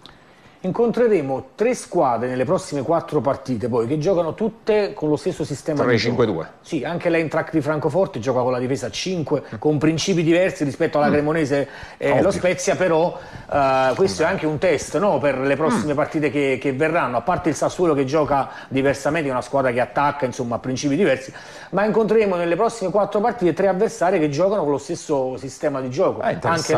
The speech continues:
Speaker 1: l'Eintracht,
Speaker 2: annotazione.
Speaker 1: sì, anche l'Eintracht gioca in questo modo, ripeto, con concetti e principi diversi.
Speaker 2: Però in
Speaker 1: Eh,
Speaker 2: campo stanno più o meno allo stesso
Speaker 1: esattamente.
Speaker 2: modo. Eh, a proposito di stare in campo, turnover, gestione delle, delle energie, tre, tre calciatori del Napoli hanno svolto,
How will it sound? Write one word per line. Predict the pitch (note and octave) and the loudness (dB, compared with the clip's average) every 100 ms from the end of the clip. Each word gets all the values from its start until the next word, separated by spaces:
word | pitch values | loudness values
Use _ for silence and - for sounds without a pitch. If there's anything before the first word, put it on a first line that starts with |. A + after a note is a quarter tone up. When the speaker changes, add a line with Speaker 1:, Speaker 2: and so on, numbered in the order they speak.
| G3+ | 2
Speaker 1:
l'Eintracht, | A2 G2 | 2 0
Speaker 2:
annotazione. | F#2 F2+ - F2 - | 0 -2 -2 -6 -2
Speaker 1:
sì, | F#3+ D#3+ - | 0 0 -4
anche | - E3 E3 | -8 -4 0
l'Eintracht | F3 E3 D3 - - C3 A#2 - - | 0 0 -2 -4 -4 -4 -4 -12 -12
gioca | B2 E3 E3 | -2 0 2
in | D#3 | 2
questo | G3 G#3+ | 0 2
modo, | G3 D#3 | 2 4
ripeto, | D#3+ F3+ C#3 A#2+ | 4 2 0 0
con | D#3 C#3+ C3+ | -2 -2 -4
concetti | E3+ E3+ G#3+ G3+ | -4 0 0 0
e | F3+ | -2
principi | F3+ F#3+ G#3 F3 | -2 -2 0 2
diversi. | G#3+ D#3 D#3 - F#3+ F#3 - - - | 4 4 2 -2 -4 -4 -6 -14 -2
Speaker 2:
Però | A#2+ | 0
in | A2+ | 2
Speaker 1:
Eh, | A2+ | 2
Speaker 2:
campo | A2+ G2 | 2 0
stanno | A2+ - A2+ G#2+ A2 | -2 0 0 2 0
più | - G#2+ | 0 0
o | |
meno | G2+ F#2+ | 0 0
allo | B2 | 0
stesso | D#3 D#3 | 0 0
Speaker 1:
esattamente. | - C3 B2 G#2+ - | 0 -2 -4 -8 -14
Speaker 2:
modo. | - - - - - - | -20 -18 -18 -16 -16 -2
Eh, | D#3+ E3 | 4 4
a | E3+ | 4
proposito | E3+ A3+ A#3+ D#3 D3+ | 2 2 2 4 2
di | C3+ C3+ B2 | 4 2 2
stare | - A#2 C3 | 0 2 2
in | D3 | 2
campo, | F3 D#3+ D#3 B2+ | 2 2 2 2
turnover, | B2+ B2 D3 D#3 C#3 B2 | 2 2 4 4 4 2
gestione | A2+ A#2 C3 B2+ | 0 -2 0 2
delle, | A#2+ B2+ C#3 D3 | 2 2 2 0
delle | B2 B2+ | 0 2
energie, | D#3 F#3 C#3 D3 C3 | 2 0 0 2 2
tre, | E3+ F3 D#3+ D3+ | 2 2 2 0
tre | E3 F#3 | 0 0
calciatori | F3 C#3+ D#3+ D#3 | 0 0 2 2
del | D#3+ | 2
Napoli | G3+ F3 | 2 2
hanno | A#2+ B2 | 2 0
svolto, | G#2+ D3 C#3 - - C3+ - | 0 2 2 0 0 2 2